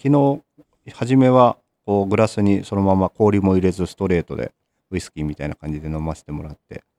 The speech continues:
で、次ちょっと氷入れるとやっぱりや-、ちょっとふわっと柔らかくなっ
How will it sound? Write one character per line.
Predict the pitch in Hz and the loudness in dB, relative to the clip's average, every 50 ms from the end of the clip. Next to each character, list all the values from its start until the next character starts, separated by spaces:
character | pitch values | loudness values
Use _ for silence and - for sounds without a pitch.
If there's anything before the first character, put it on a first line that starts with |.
| _ _ _ - | _ _ _ -16
で、 | - 120 | -16 -8
次 | - 143 143 135 | -4 -2 -2 0
ち | - | 0
ょ | 113 | -2
っ | |
と | - - - | -4 -4 -14
氷 | _ - - 87 82 85 82 | _ -10 -6 -4 -2 -2 -2
入 | 80 | -2
れ | 85 78 | -2 -6
る | 80 | -6
と | - - | -8 -8
や | 78 107 | -10 -10
っ | 113 | -8
ぱ | - 92 | -4 -4
り | 87 | -2
や-、 | 82 85 85 - - _ | 0 0 -2 -4 -6 _
ち | - | -8
ょ | 143 | -8
っ | - | -6
と | - | -8
ふ | 80 - - 95 | -12 -10 -4 -2
わ | 90 82 | -2 -2
っ | - _ | -4 _
と | - 71 | -10 -8
柔 | 73 78 76 | -6 -6 -6
ら | 76 78 | -6 -8
か | - 78 76 | -10 -12 -14
く | - - | -14 -14
な | - | -16
っ | - | -16